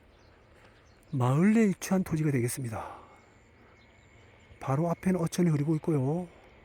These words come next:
앞도 이렇게 확 튀었습니다. 바로 옆에는 전원주택이 한 동 보입니다.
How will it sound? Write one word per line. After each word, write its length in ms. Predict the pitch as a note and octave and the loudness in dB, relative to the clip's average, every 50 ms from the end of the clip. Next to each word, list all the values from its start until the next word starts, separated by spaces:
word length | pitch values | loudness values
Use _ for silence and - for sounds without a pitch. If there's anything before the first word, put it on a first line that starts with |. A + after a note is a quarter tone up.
| - - - - - - - - | -20 -20 -20 -20 -20 -20 -14 -8
앞도 220 | - F3+ - - G3+ | -8 -4 -2 0 0
이렇게 180 | F#3 F#3 - | 0 0 -2
확 220 | F3 - - F3 - | -4 -6 -6 -8 -6
튀었습니다. 680 | - - F3 - - G3+ F3 C#3 A#2 - - - - - - - - - - - - - - - - - - - - - - - - - - - - - - - - - - - - - - - - - - - - - - - - - - - - - - - - - - - - - - | -6 -4 -4 -2 -2 0 -2 -2 -2 -6 -8 -10 -14 -18 -20 -20 -20 -20 -20 -20 -20 -20 -20 -20 -20 -20 -20 -20 -20 -20 -20 -20 -20 -20 -20 -20 -20 -20 -20 -20 -20 -20 -20 -20 -20 -20 -20 -20 -20 -20 -20 -20 -20 -20 -20 -20 -20 -20 -20 -20 -20 -20 -20 -20 -20 -20 -20 -20 -20 -18 -12
바로 280 | - D3 D#3 E3+ F#3 F#3 | -10 -6 -4 -2 0 0
옆에는 440 | F#3+ G3 - - - - F#3+ F#3+ F#3 | 0 0 -2 -2 0 0 2 2 2
전원주택이 520 | - - D#3 F3+ F#3+ F3 - - G3 F3 D#3+ | 2 2 2 2 0 -2 -4 -4 -4 -2 0
한 100 | D#3+ E3+ | 0 0
동 160 | E3+ F3 E3 | 2 2 2
보입니다. 640 | D3+ C3 B2+ C3+ D#3 E3 D3+ C#3 C3 C#3 D#3+ F3+ | 2 2 4 4 4 2 2 0 -2 -2 -4 -6